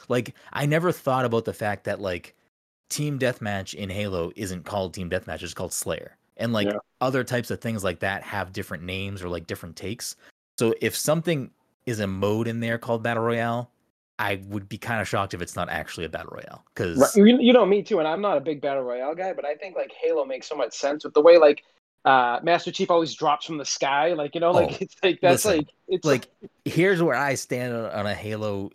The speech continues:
Speaker 1: Infinite Battle Royale. I don't think it needs it.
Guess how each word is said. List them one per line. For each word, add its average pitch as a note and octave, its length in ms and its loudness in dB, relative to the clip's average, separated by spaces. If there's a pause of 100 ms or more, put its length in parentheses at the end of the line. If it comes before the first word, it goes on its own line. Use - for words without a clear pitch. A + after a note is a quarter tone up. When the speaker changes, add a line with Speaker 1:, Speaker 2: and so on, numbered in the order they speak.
Speaker 1:
Infinite F#2+ 400 -8
Battle F2 220 -4
Royale. D#2+ 360 -6 (460)
I C3 160 -2
don't D#3+ 200 -2
think C3+ 240 -6
it F2+ 80 -10
needs F2+ 380 -10
it. - 140 -18